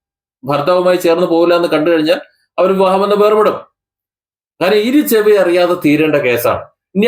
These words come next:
അതല്ല, അവർ തമ്മിൽ ലിവിങ് ടുഗദറിലായിരുന്നു, ഭർത്താവിന് താല്പര്യമില്ല, ഭാര്യയും ഈ പറയുന്ന രാഹുൽ മാങ്കൂട്ടത്തിലും തമ്മിൽ ബന്ധമുണ്ടായിരുന്നു. അത് സ്വാഭാവികമായി ഉണ്ടാകുന്ന ഒരു ബന്ധമാണ്, രണ്ട്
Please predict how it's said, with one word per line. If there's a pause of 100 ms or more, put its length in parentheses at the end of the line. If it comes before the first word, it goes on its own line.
അതല്ല, (580)
അവർ
തമ്മിൽ
ലിവിങ്
ടുഗദറിലായിരുന്നു, (580)
ഭർത്താവിന്
താല്പര്യമില്ല, (680)
ഭാര്യയും (100)
ഈ
പറയുന്ന
രാഹുൽ
മാങ്കൂട്ടത്തിലും
തമ്മിൽ
ബന്ധമുണ്ടായിരുന്നു.
അത്
സ്വാഭാവികമായി
ഉണ്ടാകുന്ന (120)
ഒരു
ബന്ധമാണ്,
രണ്ട്